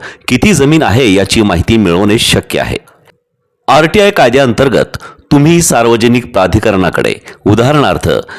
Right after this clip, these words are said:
तहसीलदार कार्यालय, महसूल विभाग, भूमी अभिलेख कार्यालय, एखाद्या व्यक्तीच्या नावावर असलेल्या जमिनीच्या मालकीबाबत माहिती मागू शकता. जमिनीच्या नोंदी, उदाहरणार्थ सात बारा उतारा, फेरफार उतारा, प्रॉपर्टी कार्ड,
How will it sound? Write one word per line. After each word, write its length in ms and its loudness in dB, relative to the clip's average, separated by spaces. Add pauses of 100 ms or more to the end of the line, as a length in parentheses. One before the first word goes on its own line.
(240)
तहसीलदार 500 2
कार्यालय, 480 0 (320)
महसूल 420 2
विभाग, 320 2 (360)
भूमी 360 0
अभिलेख 360 0 (100)
कार्यालय, 420 -2 (360)
एखाद्या 380 2
व्यक्तीच्या 460 0
नावावर 460 0
असलेल्या 460 0
जमिनीच्या 540 0
मालकीबाबत 760 -2 (260)
माहिती 460 0
मागू 320 0
शकता. 380 -4 (600)
जमिनीच्या 480 2
नोंदी, 440 0
उदाहरणार्थ 640 0
सात 320 0
बारा 240 0
उतारा, 380 0 (340)
फेरफार 400 2
उतारा, 380 0 (260)
प्रॉपर्टी 460 -2
कार्ड, 340 -4